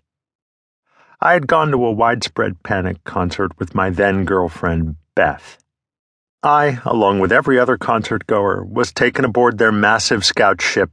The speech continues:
the Julipian, and forced into a gladiator-style tournament to the death. I won every battle I fought, although how you can count killing another person as a win, or even the severe beatings I took as a victory, is beyond me.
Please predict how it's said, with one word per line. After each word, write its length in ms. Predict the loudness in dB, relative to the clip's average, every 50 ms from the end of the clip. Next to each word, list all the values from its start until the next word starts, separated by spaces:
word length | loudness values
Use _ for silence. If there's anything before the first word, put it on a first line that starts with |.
| _ _
the 100 | -2 -2
Julipian, 800 | 0 2 2 2 2 2 0 0 -2 -6 -6 -6 -8 -8 -12 -14 _ _ _ _ _ _ _ _ -20 -10 _
and 180 | -2 -2 -2 -2
forced 480 | -6 -2 0 2 2 2 0 -2 -4
into 220 | -2 -2 0 2 2
a 80 | 2
gladiator-style 1300 | 0 0 0 2 2 2 2 2 0 0 0 0 -2 -2 -2 -2 -2 0 2 2 2 2 2 0 -2 -4 -8
tournament 520 | -6 -2 0 0 0 0 0 -2 -2 -4 -6 _ _
to 100 | -6 -4
the 120 | -4 -4 -4
death. 420 | -4 -4 -4 -4 -6 -10 -16 -20 _ _ _ _ _ _ _ _ _ _ _ _ _ _ _ _ _ _ _ _ _ _ _ _ _ _ _ _ _
I 140 | 0 0 2
won 380 | 2 2 2 0 0 -2 -2 -2
every 400 | -2 -2 -2 -2 -4 -4 -4 -2
battle 400 | -2 -2 -2 -2 -2 -2 -4 -4
I 120 | -4 -6
fought, 380 | -6 -4 -6 -6 -6 -8 -12 -16 -20 _ _ _ _ -4
although 320 | -4 -2 0 0 0 0
how 220 | 0 0 -2 -2 0
you 180 | 0 -2 -4
can 200 | -4 -4 -6 -6
count 340 | -2 -2 0 0 0 -2 -4
killing 320 | -2 -2 -2 0 0 0 0
another 260 | 0 0 -2 -2 -4
person 400 | -4 -4 -4 -4 -2 -2 -2 -4
as 140 | -2 -2 -4
a 40 |
win, 440 | -4 -2 -2 -2 0 0 0 -2 -4 -8 -14 -20 -20 -20 -20 -20 -14 _
or 160 | -4 -2 -2 -2
even 280 | -2 -2 -2 -2 0
the 100 | 0 0
severe 480 | 2 2 0 0 0 2 2 2 2 0
beatings 480 | 0 0 0 0 0 0 0 0 0
I 160 | 2 0 0 0
took 400 | -2 -2 -2 -2 -2 -2 -2 -4
as 140 | -2 -2
a 80 | -2 -2
victory, 720 | -2 -2 -4 -4 -4 -6 -6 -4 -4 -4 -4 -8 -12 -14 _
is 220 | -6 -6 -4 -4 -4
beyond 540 | -4 -2 -2 0 0 0 -2 -4 -4 -4
me. 300 | -4 -6 -6 -6 -8 -12